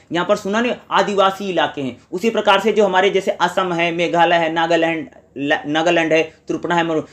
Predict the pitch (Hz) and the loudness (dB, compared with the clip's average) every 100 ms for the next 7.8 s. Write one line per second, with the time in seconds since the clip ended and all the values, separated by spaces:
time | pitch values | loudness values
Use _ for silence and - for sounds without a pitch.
0 | - 165 202 202 190 226 196 196 190 185 | -4 0 2 4 2 2 0 0 2 0
1 | 208 208 160 147 120 _ - 180 202 202 | 0 -2 -2 -4 -8 _ -2 0 0 -4
2 | 202 220 196 190 190 190 214 196 165 165 | 0 2 2 0 2 2 2 0 0 -2
3 | 175 170 202 240 - - 196 214 - 185 | -4 -2 -2 -2 -8 -10 -4 -2 2 2
4 | 190 190 185 180 185 185 185 185 180 180 | 2 0 -2 -2 0 0 0 -2 2 2
5 | 170 180 185 175 175 170 175 175 180 160 | 2 2 0 0 -4 0 -2 0 0 -2
6 | 175 170 165 165 165 - _ 160 196 180 | 0 2 2 2 0 -2 _ -4 -2 2
7 | 196 190 196 202 190 190 147 | 2 2 -2 0 0 2 -2